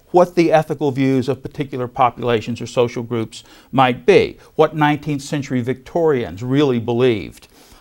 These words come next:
about sports and the ethical dimensions of it, say, what ancient Greeks, what Homeric Greeks believed about courage.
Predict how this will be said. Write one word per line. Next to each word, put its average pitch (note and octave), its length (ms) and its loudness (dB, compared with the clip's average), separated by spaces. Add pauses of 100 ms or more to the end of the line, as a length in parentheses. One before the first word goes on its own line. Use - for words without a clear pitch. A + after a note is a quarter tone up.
about A#2+ 400 0
sports - 760 -4
and B2+ 200 -6
the C3+ 140 -2
ethical B2+ 400 -2
dimensions B2 520 -4
of G#2+ 160 -4
it, - 120 -12
say, A2+ 320 -6 (220)
what F#3+ 240 4
ancient D#3+ 480 -4
Greeks, D3 500 -4 (280)
what D#3 160 2
Homeric D3 600 0
Greeks A#2+ 380 -2
believed B2+ 580 0
about B2+ 400 0
courage. - 640 0